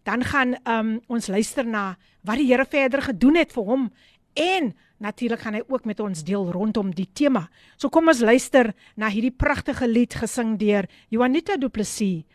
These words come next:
Sy sing vir ons Draai terug, die tyd agentwintig minute oor tien. Jy is ingeskakel op jou gunsteling radiostasie Kaapse Kansel sewe twee nege A M, en dis die program Coffee Date met jou dienende gasvrou Filippien.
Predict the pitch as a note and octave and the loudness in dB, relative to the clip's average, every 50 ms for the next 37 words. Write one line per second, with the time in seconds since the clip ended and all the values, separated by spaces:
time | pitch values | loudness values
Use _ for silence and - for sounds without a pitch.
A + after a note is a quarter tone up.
0 | _ _ _ - - B3 A#3+ - - G#3+ G3+ - G#3+ G3+ F3+ F#3 F3+ F3 D3+ - | _ _ _ -2 0 0 2 2 0 -4 -4 -4 -4 -4 -2 -4 -4 -6 -8 -12
1 | - - _ _ _ - G3 F#3 F#3+ C#4+ E4+ - F#4 C#4+ G3+ D#3+ - - - _ | -14 -18 _ _ _ -6 -4 -2 -2 -2 -2 -2 -4 -4 -4 -6 -8 -10 -14 _
2 | _ _ _ _ _ _ - G3+ F#3+ - A#3 A3 - - _ - D#4 - F4 D4 | _ _ _ _ _ _ -8 -6 -2 0 0 0 -2 0 _ 0 0 0 -2 0
3 | C4 A#3+ G#3 F#3 G3+ F3+ - - F#3 F3+ F3+ F3+ - - F#3 E3 E3 E3+ - _ | 2 2 2 2 -2 -4 -6 -4 -4 -2 -2 -4 -4 -4 -6 -6 -6 -8 -12 _
4 | _ _ - G3+ G#3+ - - - E3 D3+ - _ _ _ _ _ _ _ _ _ | _ _ -6 -6 -6 -6 -10 -12 -12 -12 -14 _ _ _ _ _ _ _ _ _
5 | _ _ - - - - - - - C4 C#4 D4+ C#4+ D4+ D#4+ C#4 D#4 B3+ - D#4 | _ _ -20 -20 -20 -20 -20 -6 4 6 6 6 8 6 4 4 4 4 6 6
6 | D4 D4 - D#4 D4 - - D4 D4+ D4 D#4+ D#4 C4 - D#4+ D#4+ D4+ D4+ C#4+ C#4+ | 6 6 6 6 4 4 6 4 4 4 2 2 2 2 2 2 4 6 6 6
7 | C#4+ C4 D4+ D4 - - C#4+ C#4 - D4+ - - D4 C#4 C4+ - - D4+ C4 - | 6 6 4 2 2 2 2 2 0 -2 -4 -2 -2 -2 -2 -2 -6 -8 -6 -4
8 | C4 C4 B3 - - B3+ A3+ - - - A#3 A#3 B3+ D4+ E4+ E4+ - E4+ E4+ D#4+ | -2 -2 0 0 -2 -2 -2 -4 -2 0 2 2 4 2 0 0 -2 -2 0 0
9 | D#4+ D#4 - E4 - D#4 D4 E4+ - - - F4+ A4 A#4 A#4 - - - - - | 0 0 0 -2 -2 -2 -4 -4 -4 -4 -2 0 0 0 -2 -4 -10 -16 -20 -20
10 | - - - _ _ C#5 B4+ A4 G#4 - F#4+ - F#4+ F4 - D#4 D4+ D4 C#4+ - | -20 -20 -20 _ _ 0 2 4 6 6 6 4 4 2 4 4 4 4 2 2
11 | - A#3+ A#3 - - C#4 C4+ B3 G#3 F#3 - E4+ G4+ G4+ G4 F4+ D4 A3+ - - | 2 2 2 4 4 4 2 2 2 2 4 6 8 8 8 6 4 4 0 -4
12 | G3+ G3+ G3+ G#3 G#3 G3+ - G#3 G3+ F#3+ G#3 G#3+ G#3+ G#3+ A3 A3 - A3 G3 - | -6 -4 -2 -2 -2 -2 -2 -2 -2 0 0 0 0 0 0 -2 -2 -4 -4 -4
13 | - A3+ G#3 G#3+ G#3 - C4+ C#4 C#4 - - D#4+ F4+ F4 D#4+ C4 F#3 | -4 -2 -2 0 0 4 4 4 4 4 4 4 6 6 6 4 2